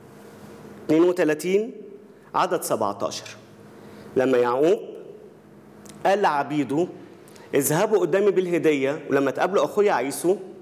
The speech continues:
وإن سألك عيسو: 'لمن أنت؟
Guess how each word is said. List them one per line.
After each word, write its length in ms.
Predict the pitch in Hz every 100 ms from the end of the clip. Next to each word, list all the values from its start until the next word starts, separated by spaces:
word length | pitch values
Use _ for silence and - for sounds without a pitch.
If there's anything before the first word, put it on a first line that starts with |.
| - - - - - - - - - - -
وإن 260 | 170 247 294
سألك 500 | - 311 208 190 214
عيسو: 400 | 208 208 - 139 - - - - - - - - -
'لمن 360 | 175 233 226
أنت؟ 480 | 127 123 95 - -